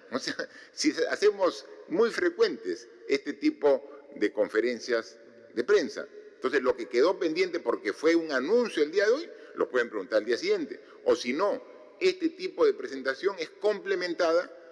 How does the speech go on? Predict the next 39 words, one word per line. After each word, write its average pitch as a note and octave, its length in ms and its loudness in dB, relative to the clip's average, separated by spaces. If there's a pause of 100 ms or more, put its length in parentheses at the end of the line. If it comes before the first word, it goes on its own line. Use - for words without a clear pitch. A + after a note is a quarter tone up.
(540)
con D3 400 2
entrevistas B2+ 580 0
que C3 140 -2
tienen C#3+ 420 -4
los A#2+ 220 2
ministros B2 600 -6 (220)
permanentemente C3+ 1120 -4
en A2 60 -6
los G2+ 100 0
diversos A2+ 360 0
medios A#2+ 180 -2
de - 40 -20
comunicación. D3 560 -4 (500)
Y A2 120 0
ellos C3+ 240 0 (180)
llevan F3+ 300 0
la A2 80 -2
voz A#2+ 160 2
de B2+ 80 0
gobierno. D3+ 460 0 (800)
O - 40 -20
sea, G#2 80 2
el F#2+ 80 -2
presidente C#3+ 480 -2
y - 20 4
los C#3 100 0
ministros B2+ 300 -6
llevan F#3 300 4
la A2 80 -4
voz C3 120 0
del B2+ 100 -4
gobierno, C3 280 0
son D3 260 -2 (280)
voceros C3 480 0
oficiales B2 400 0
de D#3 60 2
gobierno. D3 420 -2 (260)
Cualquier A2+ 320 0
tema, F#3 340 -2